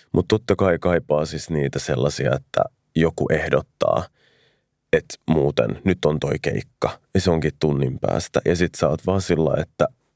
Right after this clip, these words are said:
se on vaan mun ja mun pään sisäinen dialogi, että haluuks mä mennä keikalle, eikä niin, että se on niinku, harvemmin se menee siihen, että sit neuvottelee vaikka puolison kanssa, että ikään kuin voiks mä mennä, ei aik-, ei aikuisten maailmassa, että voiks mä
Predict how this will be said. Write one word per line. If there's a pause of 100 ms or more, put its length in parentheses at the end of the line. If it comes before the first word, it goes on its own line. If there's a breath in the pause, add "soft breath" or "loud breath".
(200)
se
on
vaan
mun
ja
mun
pään
sisäinen
dialogi,
että
haluuks
mä
mennä
keikalle, (440 loud breath)
eikä
niin,
että
se
on
niinku, (680 soft breath)
harvemmin
se
menee
siihen,
että
sit
neuvottelee
vaikka
puolison
kanssa,
että (640 soft breath)
ikään
kuin
voiks
mä
mennä,
ei
aik-,
ei
aikuisten
maailmassa,
että
voiks
mä